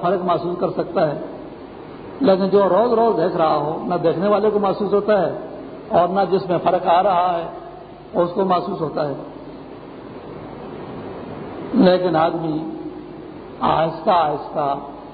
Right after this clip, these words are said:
بے تدریج، درجہ بدرجہ ارتقا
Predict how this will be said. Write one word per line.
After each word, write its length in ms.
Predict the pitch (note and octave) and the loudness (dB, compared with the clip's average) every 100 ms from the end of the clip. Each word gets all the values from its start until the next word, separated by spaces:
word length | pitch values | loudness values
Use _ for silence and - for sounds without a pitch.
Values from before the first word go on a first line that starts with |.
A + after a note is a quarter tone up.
| - - - | -18 -16 -6
بے 180 | E3 G3+ - | 4 4 6
تدریج، 520 | F3+ D#3 D#3+ D#3+ D#3 - - - - - - - - - - | 4 4 4 6 4 0 -6 -8 -8 -8 -8 -10 -12 -6 2
درجہ 280 | F3 F#3+ G3 E3 | 4 6 4 4
بدرجہ 460 | D3+ D#3 C#3+ D3+ - - - - - - - - | 0 0 2 2 2 -2 -10 -12 -14 -14 -4 0
ارتقا 500 | E3+ - E3 F3+ | 2 2 2 4